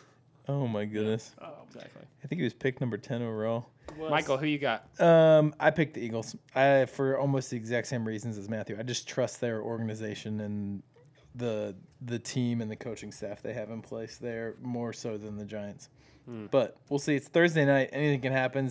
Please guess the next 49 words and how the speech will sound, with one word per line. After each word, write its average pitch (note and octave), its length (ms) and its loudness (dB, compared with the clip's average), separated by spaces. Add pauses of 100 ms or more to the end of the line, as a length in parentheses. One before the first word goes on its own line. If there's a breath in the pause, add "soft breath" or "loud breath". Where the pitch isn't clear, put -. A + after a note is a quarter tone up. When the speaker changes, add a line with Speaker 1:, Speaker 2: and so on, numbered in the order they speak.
(120)
Speaker 1:
The B2 120 -6
Giants C3 360 0
are A2+ 120 -2
at G2+ 60 -10
home, A#2+ 280 -2
so - 140 -14
that B2+ 200 0
I B2 160 0
did C3+ 280 2
hesitate A2 560 -8 (540 soft breath)
to C3 100 -4
make A#2+ 240 -4
that G#2+ 200 -8
decision, G#2 400 -10
but G#2+ 300 -8
I A2+ 140 -2
feel B2+ 180 -6
more A#2 180 -6
comfortable G#2+ 560 -10 (480 soft breath)
being A#2+ 180 0
on G#2+ 160 -4
the G2+ 160 -10
Philly G2+ 320 -10
side G2+ 240 -8
of F#2+ 60 -12
things. G#2 200 -8 (720 soft breath)
Both G#3+ 280 12
teams G#3 320 6
are E3+ 60 8
desperate C#3+ 580 2
is B2+ 160 -6
the B2+ 80 -2
problem. A2+ 420 4 (300 soft breath)
Like, D3+ 140 8
Speaker 3:
Yep. E3 120 2
Speaker 1:
both F#3+ 360 12
of G#3 80 -2
these G3+ 200 8
teams F3+ 360 8
are D3 180 6
not, D3+ 220 4
we F3 120 10
have A3+ 100 8
a A3 60 8
better F3+ 280 10
record E3 320 8
than C#3+ 160 8
the C3+ 100 4
Eagles. C3 520 0